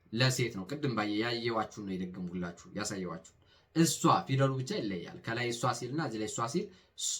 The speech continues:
ሷ ፊደል ትለያያለች፣ ሞክሸዋ ማለት ነው። እሷ ለሴት ማለት ነው። ልብሷ ያው ልብስ የሚለውን ቃል ነው። ቀሚሷ ቀሚስ የሚለውን ቃል ነው። ነፍሷ ነፍሷ ነፍስ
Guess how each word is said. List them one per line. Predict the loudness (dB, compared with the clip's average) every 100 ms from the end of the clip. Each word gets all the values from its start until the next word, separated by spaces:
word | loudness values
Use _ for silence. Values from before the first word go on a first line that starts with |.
| -6
ሷ | 2 8 8
ፊደል | 6 -2 -2
ትለያያለች፣ | -4 -4 -4 -4 -6 -8
ሞክሸዋ | -6 -6 -2 2 2
ማለት | 2 -4
ነው። | -12 -20 _ _ _ 4
እሷ | 6 6 6 6 6 -6 _
ለሴት | 0 0 2 0 0
ማለት | -8 -8 -6
ነው። | -6 -6 _ _ _ _ _ _ -2
ልብሷ | 8 8 8 8 8 8 2 -18 _ _
ያው | -4 -4 0
ልብስ | 2 2 2 -2
የሚለውን | -2 -4 -2 -2 -4
ቃል | -2 0
ነው። | -2 -4 -16 _
ቀሚሷ | 2 6 8 8 6 4 2 -6 _ _
ቀሚስ | -8 -4 2 2 2 -4
የሚለውን | -8 -6 -6 -8
ቃል | -4 -2
ነው። | -2 -2 -8 _ 2
ነፍሷ | 6 6 6 4 4 2 0 0 -2
ነፍሷ | 2 2 2 -2 -2 -8 _ _ _ 2
ነፍስ | 4 4 0